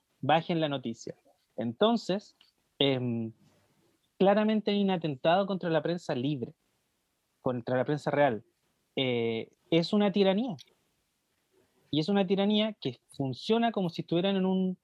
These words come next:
colegio. Como, "Te voy a acusar, te voy, te voy a reprender, usted no diga eso", ¿cachai? Y todo eso se permea en lo demás, se permea en la cultura de,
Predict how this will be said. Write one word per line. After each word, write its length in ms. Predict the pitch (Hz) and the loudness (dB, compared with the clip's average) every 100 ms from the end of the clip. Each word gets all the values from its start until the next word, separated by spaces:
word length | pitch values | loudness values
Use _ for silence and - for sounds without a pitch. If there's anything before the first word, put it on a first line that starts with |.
| _ | _
colegio. 460 | 170 196 - 113 - _ _ _ _ - | 2 2 -2 -8 -10 _ _ _ _ -10
Como, 320 | 131 127 127 - | -6 -6 -8 0
"Te 60 | 156 | 4
voy 120 | 190 | 4
a 40 | |
acusar, 400 | 180 165 202 180 _ _ _ | 4 0 0 -2 _ _ _
te 80 | 156 | 0
voy, 200 | 175 160 | 0 0
te 100 | 185 | 2
voy 140 | 185 | 4
a 40 | 196 | 4
reprender, 600 | 190 165 160 170 196 - _ _ | 4 2 2 2 2 -2 _ _
usted 220 | 156 - 180 | -4 0 0
no 140 | 196 | 2
diga 320 | 220 214 208 | 0 0 0
eso", 280 | 175 - 110 _ _ _ _ - | -2 -6 -16 _ _ _ _ -8
¿cachai? 380 | 123 165 190 - - - | -2 -2 -2 -6 -20 -6
Y 160 | 151 147 | -2 2
todo 200 | 185 220 | 4 4
eso 160 | 220 240 | 4 0
se 140 | 196 | 0
permea 580 | 156 127 131 175 247 294 | 0 -2 0 2 2 0
en 200 | 214 214 | 0 2
lo 100 | 208 | 2
demás, 280 | 202 233 214 | 2 -2 -6
se 200 | - - | -10 -6
permea 240 | 135 135 175 | -4 0 2
en 80 | 196 | 2
la 80 | 170 | 2
cultura 600 | 135 117 - 202 240 226 | -2 -2 0 4 6 6
de, 260 | 180 170 | 2 0